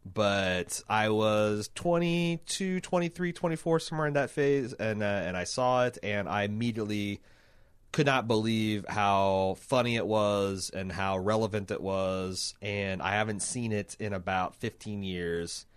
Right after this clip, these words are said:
and I watched it for the first time again, uh, and was freshly amazed at how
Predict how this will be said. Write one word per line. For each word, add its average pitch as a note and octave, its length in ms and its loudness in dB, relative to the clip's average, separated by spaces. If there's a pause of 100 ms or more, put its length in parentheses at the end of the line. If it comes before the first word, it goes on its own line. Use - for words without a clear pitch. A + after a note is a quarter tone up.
(200)
and F#2 80 -6
I F#2 40 0
watched G#2 300 2
it A2 40 -6
for G#2+ 120 -4
the F#2 80 -6
first - 340 -4
time F2+ 540 -2 (520)
again, E2+ 640 -4 (640)
uh, E2+ 500 -2 (320)
and F#2 520 -2
was G#2 280 -4
freshly A2 480 0
amazed F#2 680 -2
at F2+ 280 -4
how F2 520 -2